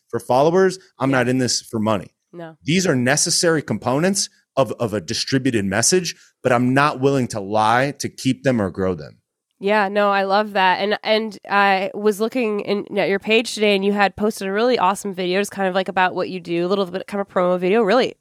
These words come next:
Speaker 2: great quality. I loved it. And
Speaker 1: Yeah.
Speaker 2: you're talking about who is Bobby Sausalito, and you're talking about, like, you're not in this for the money. You're just here to get the message. If you have one follower, it doesn't matter. Well, you're saying right here in August twenty twenty, and one of your political rants,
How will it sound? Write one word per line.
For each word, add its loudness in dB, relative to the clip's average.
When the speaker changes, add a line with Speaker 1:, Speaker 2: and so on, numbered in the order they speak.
Speaker 2:
great -2
quality. 0
I -2
loved -2
it. -4
And 4
Speaker 1:
Yeah. 2
Speaker 2:
you're 4
talking 0
about -2
who 2
is -2
Bobby 2
Sausalito, 0
and 0
you're -2
talking 2
about, 2
like, -8
you're 4
not 2
in -2
this -4
for -4
the -2
money. 0
You're 2
just -8
here 2
to 0
get -4
the -2
message. 0
If -12
you 0
have -2
one 2
follower, 2
it -4
doesn't -6
matter. 2
Well, -2
you're -2
saying -2
right -2
here 0
in 2
August 0
twenty -6
twenty, 0
and 2
one 4
of -4
your -2
political -2
rants, 0